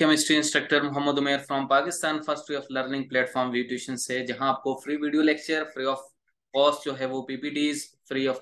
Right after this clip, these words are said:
cost जो है वो notes, just जो है वो वी ट्यूशन के ऊपर available हैं। अगर आप वी ट्यूशन को subscribe करते हो और साथ ही आप अगर bell के icon को press करते हैं तो ये all जो हैं वो आपको opportunities, अ, जो है वो easily available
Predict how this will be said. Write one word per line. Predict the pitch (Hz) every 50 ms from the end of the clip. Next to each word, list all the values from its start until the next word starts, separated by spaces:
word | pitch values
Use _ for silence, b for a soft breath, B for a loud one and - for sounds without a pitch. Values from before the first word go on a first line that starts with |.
| - 131
cost | 123 127 127 -
जो | 131 120
है | 117 120
वो | 120 120 123
notes, | 120 120 120 123 131 135 131 - b b b b b b _ -
just | 123 127 127 127 - -
जो | 135 120
है | 113 117 117
वो | 113 117 123
वी | 117 113 117 117
ट्यूशन | 117 120 113 - 123 120 113
के | 113
ऊपर | 107 98 127
available | - 107 117 117 123 131 135 135 135 135
हैं। | 127 127 131 127
अगर | - 120 117 120
आप | 113 113 113 113
वी | 117 117
ट्यूशन | 113 117 110 - 113 113
को | 110 117
subscribe | - - 104 - - - 120 123 131 - -
करते | 139 131 - - 139
हो | 135 135 131 135 - - - _ _ _ _ _ _ _ -
और | 131 135 131
साथ | - 151 147 170 - -
ही | 170
आप | 160 147 147 151
अगर | 143 135 139 143 139
bell | 127 123 135 147 147 143
के | 143 143
icon | 143 - 135 135 135 135 135 135
को | 123 131 127
press | 131 131 131 131 -
करते | - 131 127 - - 123
हैं | 127 135 135 127
तो | 120 120
ये | 120 117 123 123 127 - - 127
all | 123 127 131 139 135 - -
जो | 127 120 123 120
हैं | 117 120 117 117
वो | 117 120 120 123
आपको | - 113 113 113 - - - - 123 123
opportunities, | 117 113 - 117 - - 123 117 117 117 123 113 117 - _ _ _ -
अ, | 117 117 117
जो | 117 113 113 117
है | 117
वो | 110 113 120 -
easily | - 135 135 131 131 135 135 135 135 B B B B _ -
available | 131 131 123 117 113 110 107 113 107 101